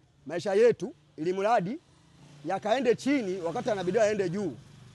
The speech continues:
Alafu cha pili, hao wanatugombanisha kupitia mitandaoni, wao wanataka sisi wa Tanzania tusambaratike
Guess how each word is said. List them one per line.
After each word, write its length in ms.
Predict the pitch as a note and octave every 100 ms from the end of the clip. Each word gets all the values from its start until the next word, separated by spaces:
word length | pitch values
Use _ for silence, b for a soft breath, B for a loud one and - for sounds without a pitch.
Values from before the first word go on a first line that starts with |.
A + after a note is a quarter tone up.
| - -
Alafu 200 | G#3+ B3+
cha 160 | A#3
pili, 380 | - B3+ F#3 E3 _ _ _ _ _
hao 180 | F3+ C#4
wanatugombanisha 500 | B3 A3 G#3+ A3 A#3+
kupitia 260 | G3+ F3 A#3+
mitandaoni, 680 | F#3+ F3 F3 F#3 E3 D3+ - _ _ _ _
wao 200 | F3 C#4+
wanataka 420 | B3+ A3 A#3+ A#3+ G3
sisi 220 | G#3+ G#3
wa 120 | F3+
Tanzania 560 | F3+ E3 E3 F3+ C3+ D3 -
tusambaratike 760 | D3 F#3+ F3+ F3+ A#3 - D#3+